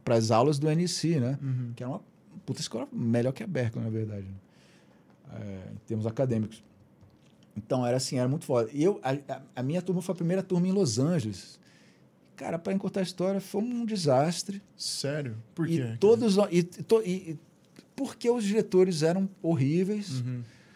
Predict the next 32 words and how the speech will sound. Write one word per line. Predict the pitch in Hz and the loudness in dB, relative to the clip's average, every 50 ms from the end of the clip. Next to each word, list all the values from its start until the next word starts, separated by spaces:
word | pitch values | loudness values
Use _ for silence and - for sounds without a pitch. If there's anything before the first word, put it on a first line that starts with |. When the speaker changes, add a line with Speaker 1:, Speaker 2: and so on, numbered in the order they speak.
| - _ _ _ _ _ _ _ _ | -20 _ _ _ _ _ _ _ _
Speaker 1:
porque | - 170 165 - - - - - 156 160 165 160 160 160 156 151 143 131 117 120 | -4 -4 -4 -4 -6 -8 -2 2 6 6 8 8 6 6 6 6 6 6 6 6
não | 127 127 135 131 | 6 6 4 4
tinha | - - 175 175 | 4 2 2 2
grana, | 170 139 123 120 127 147 160 175 190 185 180 - - _ _ _ - - _ - - _ _ _ _ _ _ _ _ _ _ _ - | 4 4 4 4 4 4 4 2 0 -2 -4 -8 -18 _ _ _ -20 -20 _ -20 -20 _ _ _ _ _ _ _ _ _ _ _ -6
era | - 123 135 | -2 -2 0
uma, | 143 156 165 165 160 | 0 2 2 0 0
o, | 143 135 135 127 127 - | 0 -2 -4 -4 -6 -4
não | 190 175 156 151 | 0 2 2 2
tinha | 143 - 185 175 | 2 0 0 -2
currículo, | 175 - 185 147 123 131 156 165 - 175 | 0 0 0 2 2 2 2 0 0 -4
não | 160 | -4
tinha | - - 202 | -4 -2 -2
nada. | 185 175 160 135 131 139 147 165 170 170 180 190 196 - _ _ _ _ _ _ _ _ _ _ _ _ _ _ _ _ _ _ _ _ _ _ _ - - - 302 285 | -2 0 0 0 0 0 0 0 -2 -4 -6 -8 -10 -16 _ _ _ _ _ _ _ _ _ _ _ _ _ _ _ _ _ _ _ _ _ _ _ -20 -20 -20 -12 -8
Na | - | -4
verdade, | 403 403 359 349 359 349 349 | 0 2 2 4 4 6 6
o | 320 | 6
Monk, | 285 285 285 - 277 | 6 6 4 2 -2
o | 190 175 185 196 196 - - - 220 | -8 -6 -6 -4 -4 -6 -6 -4 0
Monk | 202 196 220 226 233 | 0 2 2 2 0
Institute | 247 - 214 190 247 | 0 -2 -2 -4 -4
era | 269 294 | -4 -2
uma | 277 254 | -2 -2
coisa, | - 254 247 220 220 | -2 0 0 0 0
meio, | 262 262 254 | 0 -2 -2
não | 262 262 247 | -2 -2 -4
tinha | 208 - 262 247 | -4 -4 -4 -2
muito | 233 233 214 240 | -2 -2 -4 -6
um | 220 | -6
currículo, | - 226 185 165 180 190 185 190 170 | -2 0 0 2 2 2 0 0 -2
assim, | 160 - - 190 | -4 -2 -2 0
a | 190 190 | 0 0
pessoa | 185 - 190 180 - - 208 | 0 -2 -4 -4 -2 -4 -6